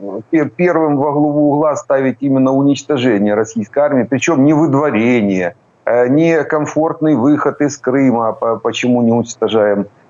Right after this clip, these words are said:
э, Керченский мост. Потому что кому-то он, из наших, э,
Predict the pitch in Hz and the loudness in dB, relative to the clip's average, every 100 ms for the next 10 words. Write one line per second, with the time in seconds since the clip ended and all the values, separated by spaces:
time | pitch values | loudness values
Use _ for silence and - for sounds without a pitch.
0 | - 113 107 107 120 107 113 104 - 160 | -6 -4 -2 -2 -4 -2 -4 -4 0 0
1 | 90 90 _ 110 107 - 120 123 120 120 | 0 -4 _ -4 -4 -4 -2 -2 -2 -2
2 | 123 123 127 127 127 117 - 110 117 | 0 2 2 2 0 -2 -4 -4 -2